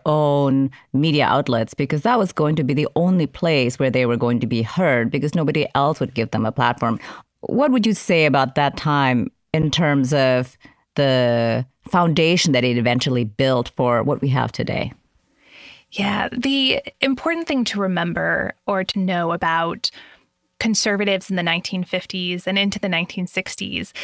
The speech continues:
Speaker 2: is that even though these media activists had access to a lot of traditional sources of power, they were politically connected, many of them were wealthy,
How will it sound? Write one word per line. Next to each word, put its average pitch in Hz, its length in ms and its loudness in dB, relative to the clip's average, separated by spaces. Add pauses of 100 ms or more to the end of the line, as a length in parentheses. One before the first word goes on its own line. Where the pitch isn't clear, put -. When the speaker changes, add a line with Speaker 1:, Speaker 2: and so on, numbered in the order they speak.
(140)
Speaker 2:
is 262 100 -2
that 269 160 0
even 339 280 0
though 262 140 2
these 202 240 -4
media 208 300 0
activists 175 720 -4 (240)
had 208 380 2
access 226 380 0
to - 120 -2
a - 20 0
lot 202 300 0
of 226 80 -4
traditional 214 480 -2
sources 190 380 -4
of 180 100 -10
power, - 260 0
they - 140 -2
were - 120 -4
politically 254 600 -4
connected, 202 720 -2 (240)
many 196 300 0
of 170 80 -4
them 104 200 -4
were - 280 -4
wealthy, 220 720 0